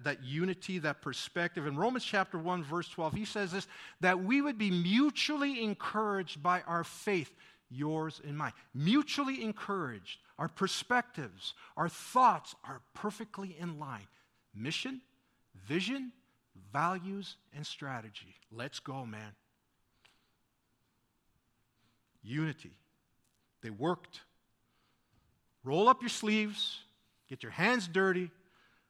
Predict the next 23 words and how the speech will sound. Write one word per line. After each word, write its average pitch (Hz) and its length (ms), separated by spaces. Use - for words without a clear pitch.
Let's 139 160
get 143 200
to 131 80
work. 123 240
And 120 100
then 139 120
look 175 100
at 170 60
the 151 60
last 151 280
verse, 113 260
on, 135 300
on, 139 200
on 127 300
verse 151 380
fifteen. 143 420
On 127 80
the 139 60
twenty-fourth 247 560
day 190 140
of 170 80
the 147 60
month, 135 240